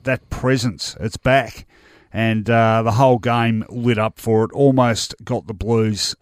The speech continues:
over the line, pretty much single-handedly in the end. Fantastic performance from him. And, frankly, just seeing a guy kick seven goals these days, it's such a rarity.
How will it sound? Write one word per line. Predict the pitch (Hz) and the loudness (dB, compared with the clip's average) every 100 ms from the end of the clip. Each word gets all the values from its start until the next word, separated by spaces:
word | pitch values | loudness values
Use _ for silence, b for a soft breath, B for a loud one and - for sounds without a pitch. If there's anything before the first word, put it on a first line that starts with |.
| _ 135 | _ 2
over | 139 113 | 2 2
the | 113 | 0
line, | 120 123 123 | 2 2 0
pretty | 147 165 | -2 -2
much | 127 - | -2 -4
single-handedly | - 120 110 104 110 113 107 104 104 95 - B B B | -4 -2 0 0 0 -2 -2 0 0 -2 -6 B B B
in | 117 | 0
the | 107 101 | 2 0
end. | 104 - | -2 -4
Fantastic | 107 104 - 123 - 101 | -6 -6 -2 -4 -4 -10
performance | 107 - 113 110 104 | -10 -4 -4 -4 -6
from | - 101 | -6 -2
him. | 117 117 - b b | 0 -2 -4 b b
And, | 135 143 147 - _ _ | -2 0 0 -6 _ _
frankly, | - - 160 143 113 117 | -10 -2 -2 -2 -2 -2
just | 135 151 - | -2 -4 -2
seeing | 135 127 110 | 0 2 0
a | 104 | 0
guy | 123 123 | 0 0
kick | 117 123 - | 0 -6 -6
seven | - 131 123 | -2 0 2
goals | 123 131 147 - | 4 4 2 2
these | 131 110 92 | 2 2 0
days, | 107 98 - | -4 -4 -6
it's | 98 | -8
such | - 131 - | -2 -2 0
a | 113 | 0
rarity. | 120 139 127 120 143 | 2 2 2 0 -2